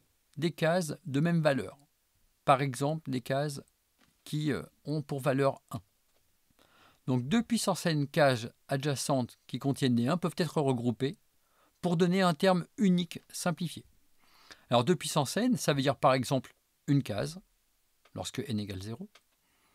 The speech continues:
deux cases lorsque n égale un, quatre cases si n est égal à deux, huit cases, et cetera. Donc il n'est pas question de regrouper,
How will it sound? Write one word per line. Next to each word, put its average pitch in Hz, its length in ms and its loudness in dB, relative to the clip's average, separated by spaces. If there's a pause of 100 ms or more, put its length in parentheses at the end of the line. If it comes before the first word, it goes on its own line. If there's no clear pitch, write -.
(1160)
deux 160 140 2
cases 143 420 0 (320)
lorsque - 420 -6
n 113 180 -2
égale 107 360 -6
un, 175 160 -8 (640)
quatre - 240 2
cases 151 420 0 (260)
si - 460 -4 (140)
n 147 380 0 (420)
est - 200 -10
égal 107 420 0 (280)
à 113 140 -6
deux, 180 240 -4 (960)
huit 151 200 2
cases, 147 520 2
et 147 140 -8
cetera. - 420 -10 (840)
Donc - 180 -2
il 135 80 -2
n'est 127 80 0
pas 185 160 0
question 156 500 -6 (140)
de 120 160 -6
regrouper, 131 760 -4